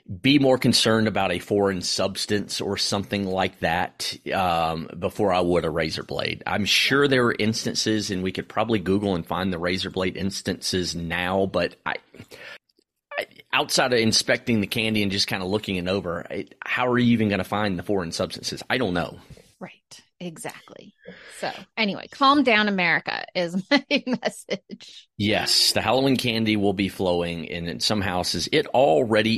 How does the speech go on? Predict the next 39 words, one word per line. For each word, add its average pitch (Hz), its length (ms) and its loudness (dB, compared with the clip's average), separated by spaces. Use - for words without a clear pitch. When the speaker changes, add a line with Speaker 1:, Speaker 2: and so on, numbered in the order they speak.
Speaker 1:
is. 85 540 0
And 92 260 -10
flowing 143 800 4
are 92 500 2
new 110 300 2
members 123 460 2
that 98 80 -10
have 98 120 -8
signed 107 360 -2
up - 120 -2
with 95 140 -6
us. 98 220 -2
Before 98 260 -8
we 95 140 -4
get 87 160 -6
to 104 80 -2
our 90 100 -2
guest 90 300 -4
this - 180 -4
week, 95 300 0
just - 160 -6
wanna 90 140 -2
shout 90 280 0
out 87 140 -4
Matthew 92 340 -2
C 98 260 -2
in 90 120 -2
Michigan, 107 500 0
Pat 123 320 -4
B 110 140 0
in 95 80 -4
Texas, - 720 -4
Nico 107 480 0
D 98 260 0
in 90 120 -6
Colorado, 92 800 0
Ray 104 300 0
K 110 380 0
in 90 500 -6